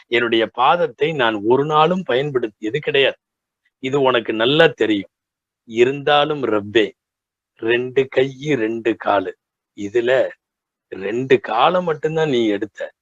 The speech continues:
ரெண்டு கையை இன்னும் கொடுத்திருக்கியே எனக்கு. அது அந்த அடிப்படையில் யா அல்லாஹ் உனக்கே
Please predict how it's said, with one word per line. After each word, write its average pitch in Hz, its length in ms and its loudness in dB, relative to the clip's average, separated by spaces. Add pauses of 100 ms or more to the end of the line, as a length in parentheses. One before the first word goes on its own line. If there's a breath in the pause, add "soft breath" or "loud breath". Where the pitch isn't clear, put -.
(420)
ரெண்டு 123 320 0
கையை 170 460 0
இன்னும் 165 260 -4
கொடுத்திருக்கியே - 680 -8 (440)
எனக்கு. 104 420 -8 (1300)
அது 135 260 0 (460)
அந்த 139 460 -2
அடிப்படையில் 151 640 0
யா 120 200 2
அல்லாஹ் 117 300 2
உனக்கே 127 560 0